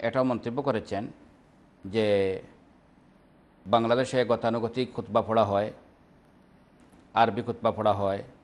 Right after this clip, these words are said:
আপনি এই দেশে বা বিভিন্ন জায়গায় আপনি এক্সপিরিয়েন্স করেছেন, সেখানে প্রথম খুতবায় কোনো আয়াত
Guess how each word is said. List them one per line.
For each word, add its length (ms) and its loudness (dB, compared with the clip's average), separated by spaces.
আপনি 400 0
এই 160 2
দেশে 280 -2
বা 140 2
বিভিন্ন 220 -4
জায়গায় 240 2
আপনি 240 -2
এক্সপিরিয়েন্স 380 -4
করেছেন, 440 -2
সেখানে 500 -4
প্রথম 280 0
খুতবায় 520 -2
কোনো 160 0
আয়াত 300 2